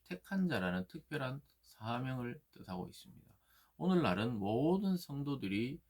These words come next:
왕 같은 제사장으로 부름받아서, 어, 기름 부음을 받은 거나 마찬가지죠. 그래서 "손을 대지 말라. 세상에서 우리를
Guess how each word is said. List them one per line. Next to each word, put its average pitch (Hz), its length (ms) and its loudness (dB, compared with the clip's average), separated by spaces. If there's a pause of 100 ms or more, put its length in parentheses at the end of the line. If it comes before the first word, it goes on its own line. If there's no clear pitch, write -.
(200)
왕 101 180 -2
같은 104 320 -4
제사장으로 92 800 -4
부름받아서, 101 760 -4 (400)
어, 127 120 -4
기름 147 320 0
부음을 113 360 4
받은 120 240 -4
거나 101 220 0
마찬가지죠. 85 680 -8 (480)
그래서 139 320 -4
"손을 185 420 4
대지 127 300 -2
말라. 85 500 -6
세상에서 135 680 -6
우리를 123 460 -4